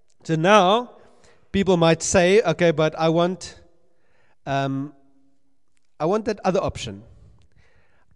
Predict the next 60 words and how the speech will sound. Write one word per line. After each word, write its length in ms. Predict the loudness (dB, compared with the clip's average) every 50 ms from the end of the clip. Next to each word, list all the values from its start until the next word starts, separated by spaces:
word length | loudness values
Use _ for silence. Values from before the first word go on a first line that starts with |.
| _ _ -16 _ 2
I, 120 | 2 2
I 160 | 4 6 6
wa-, 160 | 6 6 6 4
I 60 | 4
also 240 | 4 4 2 2 0
wanna, 180 | 0 0 0
I, 260 | 0 0 0 0 0 0
I 40 |
don't 200 | 0 0 -2 -2
think 180 | -2 -2 -2 0
I 60 | 0
wanna 200 | 2 2 0 0
be 100 | -2 -4
in 80 | -6 -6
Christ, 500 | -6 -8 -8 -8 -8 -10 -14 -18 -20 -20 -20 _ _ _ _ _ _ _ _ _
but 120 | -4 -4 -2
I, 180 | 0 0 0 0 2
I 40 | 2
also 300 | 2 2 2 0 2 2
wanna 180 | 2 2 2 2
do 140 | 0 -2
good 200 | -2 -2 -6 -6
things. 440 | -6 -8 -8 -8 -10 -12 -16 -18 -18 _ _ _ _ _ _
So 120 | -6 0 2
what's 160 | 2 2 4
gonna 180 | 2 2 4
happen 280 | 4 4 2 2 -4 -6
to 100 | -6 -4
me? 320 | -4 -2 -4 -4 -6 -12 -14 -10
What's 140 | -8 -8 -4
gonna 160 | -2 0 0
happen 260 | 0 0 0 -4 -6
to 100 | -6 -6
me 400 | -4 -2 0 2 2 2 2 0
if 120 | -2 -4 -2
I 120 | -4 -4
decided 440 | -4 -4 -6 -2 -2 -2 -2 -2 -2
not 240 | 0 0 0 0 -2
to 80 | -6
be 120 | -6 -6 -6
in 100 | -6 -6
Christ? 400 | -4 -4 -2 -2 -2 -6 -10 -16 -20 -20 -20 _ -20 _ _ -4
I'm 200 | -2 0 2 4
going 200 | 4 4 2 2
to 100 | -2 -6
do 160 | -4 -2 -2
my 160 | -2 -2 -2
own 200 | 2 4 4 4
thing." 300 | 4 2 0 0 0 -2 -4 -8 -18 -20 -20 -4
Verse 220 | 0 2 2 2 2
six 280 | 0 -2 -2 -2 -6
tells 340 | -6 -2 0 0 0 0 -2
us, 180 | -4 -4 -4 -4
"If 140 | -6 -4 -2
anyone 400 | 0 2 2 2 2 0 0 0
does 260 | 0 2 0 0 0 -2
not 460 | -4 -4 0 2 2 2 2 0 -6
abide 400 | -8 -4 -4 -2 -2 -2 -2 -4
in 140 | -4 -4 -4
me, 220 | -4 -4 -4 -6